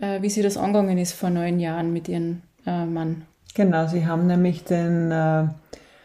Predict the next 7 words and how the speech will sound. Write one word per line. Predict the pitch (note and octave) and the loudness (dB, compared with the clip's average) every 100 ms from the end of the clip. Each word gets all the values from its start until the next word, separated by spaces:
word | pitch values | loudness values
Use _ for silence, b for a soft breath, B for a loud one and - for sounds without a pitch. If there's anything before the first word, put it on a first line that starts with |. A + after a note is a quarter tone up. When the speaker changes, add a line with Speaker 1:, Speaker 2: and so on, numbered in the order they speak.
| B B B | B B B
Speaker 2:
leerstehenden | F3 G#3 A3 A#3 G#3+ G#3 G3 G3+ F#3+ - - | 4 4 4 0 2 2 2 2 0 -4 0
Bauernhof, | E3 G#3 A#3+ G3 G3+ G3+ G#3+ G#3+ - - | 2 4 4 2 2 2 0 -4 -14 -6
äh, | F3+ F3 E3+ E3+ | -4 -2 -4 -4
der | E3+ | -6
Großeltern | - F#3+ A3+ - A3 A3 A3+ A3+ A#3 - | -4 -4 -4 -4 -4 -4 0 4 4 2
von | A3 G3+ | -2 -2
ihm | G3+ G#3 G#3+ | 2 4 4